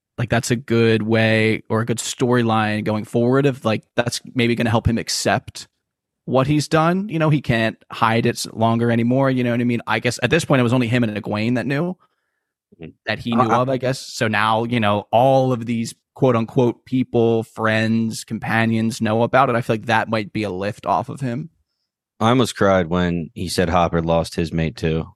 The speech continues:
Speaker 2: I was like, "No, not, not, not Hopper."
Speaker 1: <laughs> And that leads me perfectly to my second point, is that so if the wolves have names, do you think that Perrin and Elias will get,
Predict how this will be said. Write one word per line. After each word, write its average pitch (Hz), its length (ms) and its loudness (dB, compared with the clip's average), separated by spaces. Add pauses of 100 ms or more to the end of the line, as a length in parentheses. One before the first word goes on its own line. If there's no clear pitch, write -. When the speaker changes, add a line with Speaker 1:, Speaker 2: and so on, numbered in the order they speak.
(100)
Speaker 2:
I - 80 -2
was 87 100 -2
like, 120 100 0
"No, 180 240 2
not, 139 340 2
not, 165 420 0
not 175 180 2
Hopper." 143 440 -2 (140)
Speaker 1:
<laughs> - 140 -2 (760)
And 123 200 0
that 139 140 2
leads 139 200 2
me 135 80 0
perfectly 151 360 0
to 120 40 -4
my 120 140 -2
second 127 260 -6
point, 110 220 -6
is - 80 -12
that 107 200 -8
so 107 240 -4
if 107 100 -8
the 110 80 -4
wolves 131 340 -2
have 113 180 -4
names, 104 360 -6
do - 80 -10
you 104 40 -8
think 98 160 -10
that 95 140 -6
Perrin 101 300 -6
and 87 100 -10
Elias 80 560 -8
will - 100 -16
get, 71 300 -8